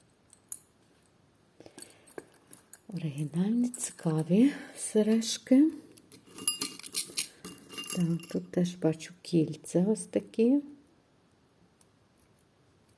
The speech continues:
відмінному стані.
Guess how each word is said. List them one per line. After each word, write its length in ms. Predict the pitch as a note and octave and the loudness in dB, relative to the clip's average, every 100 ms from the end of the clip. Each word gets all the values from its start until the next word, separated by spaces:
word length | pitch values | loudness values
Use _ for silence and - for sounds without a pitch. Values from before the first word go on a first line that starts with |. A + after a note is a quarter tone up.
| _ _ _ - _ _ _ _ _ _ _ _ _ _ _ _ _ _ _ _ _ - _ F#3+ | _ _ _ -20 _ _ _ _ _ _ _ _ _ _ _ _ _ _ _ _ _ -20 _ -10
відмінному 680 | F3+ F#3 F3 D#3+ D#3 D3+ | -6 -2 -2 -2 -4 -6
стані. 720 | D3+ - - D#3 D3+ D#3 A3 | -8 -8 -2 0 0 0 0